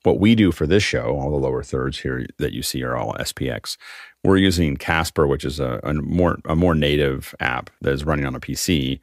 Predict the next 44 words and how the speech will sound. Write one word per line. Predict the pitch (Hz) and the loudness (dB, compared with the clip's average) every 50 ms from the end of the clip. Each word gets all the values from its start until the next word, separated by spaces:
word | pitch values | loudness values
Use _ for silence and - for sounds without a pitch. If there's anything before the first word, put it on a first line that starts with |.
| - - - - - _ _ - | -12 -20 -20 -20 -20 _ _ 0
um, | - 73 69 65 67 64 - | 0 2 2 2 0 -2 -4
and | - - 73 69 69 71 | -2 -2 -2 -2 0 0
that | 69 76 71 71 - - | 0 0 0 0 -2 -2
is, | 78 69 65 65 64 - - | 0 0 0 -2 -4 -6 -6
and | - - 67 | -4 -4 -4
it's | 67 - | -6 -6
doing | - 76 71 67 | -4 -4 -2 -2
key | - - - 71 | -2 -2 -4 -6
fill | - - 71 67 67 | -2 -2 -2 -2 -2
out | 65 65 62 - - | -2 -4 -6 -6 -8
from, | - - - 57 60 - | -10 -10 -8 -10 -10 -14
from | _ - - 120 | _ -10 -8 -8
there. | 120 113 - - | -6 -6 -8 -8
So | - - - | -10 -8 -6
that's, | - 67 - - - | -4 -4 -4 -6 -6
that's | - - 65 - - | -4 -4 -6 -4 -4
how | 69 67 | -4 -4
we, | 65 65 64 64 65 _ _ - - - - _ _ - | -2 -2 -6 -8 -10 _ _ -20 -20 -20 -20 _ _ -2
uh, | - 69 62 58 60 | 0 0 0 0 -2
create | - - - 85 69 - | -6 -2 0 0 2 2
that | - 64 - | 0 -2 0
there. | - 76 64 | 0 0 0
But | 60 60 | 0 0
you | 65 71 | -2 -2
should | - - 95 | 2 2 2
be | 76 80 71 | 2 2 2
able | 71 69 67 | 2 0 -2
to | 65 | -2
do | 64 73 69 67 | -2 -2 -2 0
it, | 65 60 - _ - | 0 -2 -4 _ -8
um, | 67 65 65 64 60 50 - - - - - | -6 -6 -4 -6 -6 -8 -12 -14 -14 -10 -6
with | 73 71 - - | -6 -6 -6 -2
the, | - 71 65 60 - | -2 -2 -2 -2 -4
the | - 73 | -4 -2
web | 71 69 67 65 65 | 0 0 0 0 -2
output | 62 58 - - - - - | -4 -4 -6 -8 -10 -8 -6
there. | - 53 - - _ _ _ - - | -8 -10 -10 -12 _ _ _ -14 -14
Yeah, | - - _ _ - | -14 -14 _ _ -12
absolutely, | 82 80 - - - - - - - | -12 -12 -10 -8 -8 -8 -8 -6 -6
to | - | -6
Mimo. | 69 60 60 - - _ _ _ _ - - | -6 -6 -8 -12 -16 _ _ _ _ -12 -10
Um, | - - - | -10 -8 -6
next | - - - - - | -4 -4 -4 -2 -2
question. | - 104 - - - - | -2 -2 -2 -6 -14 -16